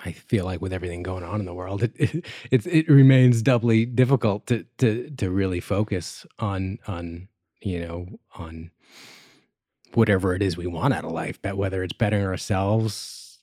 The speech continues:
m-, you know, making more money, getting closer to friends and family, or, uh, doing our parts to, to better the world for our, for our children and grandchildren. It's, I, you know, that's,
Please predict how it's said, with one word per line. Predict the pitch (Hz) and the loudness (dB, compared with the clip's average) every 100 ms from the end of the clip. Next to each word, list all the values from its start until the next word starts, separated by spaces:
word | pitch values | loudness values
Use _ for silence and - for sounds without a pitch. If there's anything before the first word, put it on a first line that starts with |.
| - | -14
m-, | 127 131 135 135 120 | -12 -10 -10 -4 -2
you | 110 | 0
know, | 104 98 101 101 120 147 123 - - - 139 - _ | 0 -2 -2 -4 -10 -16 -20 -20 -20 -20 -20 -20 _
making | 110 101 101 | 2 2 2
more | 98 95 | 2 2
money, | 95 95 104 104 104 - _ - - 120 | 2 2 2 2 0 -6 _ -18 -14 -2
getting | 110 98 | 0 0
closer | 90 104 98 101 | 0 0 2 -2
to | 95 95 95 _ _ - | -2 -2 -4 _ _ -6
friends | - 98 98 | 0 2 2
and | 92 82 | 0 -2
family, | 90 92 101 113 127 120 | -6 -4 0 2 4 4
or, | 107 98 98 - _ _ _ _ _ _ _ _ _ _ _ _ - | 2 0 -2 -6 _ _ _ _ _ _ _ _ _ _ _ _ -20
uh, | - - 107 - 170 | -18 -14 -14 -10 -4
doing | 123 120 107 | 4 6 6
our | 104 | 4
parts | 113 110 104 - | 4 2 2 -2
to, | 110 104 110 - 139 143 | -2 0 -2 -8 -10 -8
to | 117 | -2
better | 107 113 | 2 4
the | 110 113 | 6 6
world | 110 120 120 | 6 6 4
for | 104 110 | 2 2
our, | 101 98 - | 2 0 -4
for | - | -2
our | 101 | 0
children | 101 113 104 113 | 0 0 2 2
and | 107 104 | 2 2
grandchildren. | 113 139 101 87 85 85 85 | 2 2 0 -4 -4 -6 -8
It's, | - - - - - - - - | -12 -16 -16 -16 -18 -18 -18 -16
I, | 92 - _ _ | -16 -16 _ _
you | 92 | -8
know, | 87 85 104 107 _ | -6 -6 -8 -12 _
that's, | 92 - - - - | -12 -12 -14 -16 -20